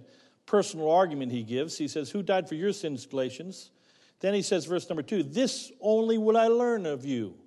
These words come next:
He say, this is a fancy way of saying, "You tell me now, Galatians. Let me t-, teach me something. Let me learn of you."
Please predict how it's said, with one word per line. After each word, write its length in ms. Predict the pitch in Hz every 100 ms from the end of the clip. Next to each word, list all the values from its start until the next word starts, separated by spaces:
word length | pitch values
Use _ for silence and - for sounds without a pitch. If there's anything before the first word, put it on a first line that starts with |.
| _ _ _ _ _ _ _ _ _ _
He 200 | - 180
say, 580 | - 196 170 165 160 170 151 156 165 160
this 220 | 165 135
is 40 |
a 140 | 147 127
fancy 340 | - 170 -
way 200 | 151 151
of 60 | 135
saying, 400 | 165 143 131 117 - _ _ _
"You 160 | 226 247
tell 340 | - 233 196
me 300 | 175 175 160
now, 380 | 135 117 95 90 - _ _ _ _ _ _
Galatians. 760 | - 123 113 117 113 - - - _ _ _ -
Let 80 | 190
me 100 | 175
t-, 720 | - 202 190 190 233 233 -
teach 260 | 269 233 220
me 140 | 254
something. 460 | - 180 - 107 87 - _ _ _ _ _ _ _ _ _ _ -
Let 120 | 220
me 100 | 226
learn 220 | 233 220
of 80 | 185
you." 400 | 240 226 127